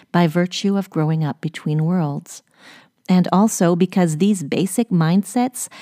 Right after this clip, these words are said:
can smooth over some of the complicating factors that often make transition so much harder than it needs to be. Note that this is a list of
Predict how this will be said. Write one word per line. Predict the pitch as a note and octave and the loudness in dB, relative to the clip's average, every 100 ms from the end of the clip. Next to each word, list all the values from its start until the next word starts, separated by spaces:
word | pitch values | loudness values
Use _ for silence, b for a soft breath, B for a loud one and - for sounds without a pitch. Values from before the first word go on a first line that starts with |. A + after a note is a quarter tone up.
| B _ | B _
can | G#3+ G3 | 2 2
smooth | - - G3+ A3 A#3 A#3 - | 0 2 4 6 6 4 2
over | F3+ F#3 D#3+ D3+ | 0 2 0 -2
some | - F#3+ | -2 0
of | F#3+ F3 | 0 0
the | |
complicating | E3+ - G3+ G3+ G#3+ - F#3+ F3+ F3+ | -6 -6 -2 -2 -2 -4 -2 0 0
factors | - E3+ D#3 - C#3+ D3 - B B B - | -2 -4 -4 -4 -4 -4 -6 B B B 0
that | F3+ | 2
often | G3 A3+ A#3 G3+ | 2 2 4 4
make | F#3 F3+ | 4 0
transition | - F#3+ F#3+ E3+ E3 - D#3+ | -4 0 0 2 -2 0 -2
so | D#3+ - G3 F#3+ | -2 0 2 4
much | F#3+ - | 2 -2
harder | - D#3+ D#3 | -2 -2 0
than | D3+ | 0
it | D3+ - | -2 0
needs | D#3+ D#3 - - | 0 0 -4 -6
to | D#3+ | -6
be. | D3 F3 D3+ F#3+ G3 b b b b b b | -2 -4 -2 -6 -8 b b b b b b
Note | F#3+ G3+ A#3 - | 2 4 2 0
that | G3 F3 - | -2 -2 -2
this | F#3+ G3+ | -4 -2
is | B3 | 0
a | G#3+ | 0
list | F3+ F#3 - E3+ | 2 -2 -2 -2
of | D#3+ | -2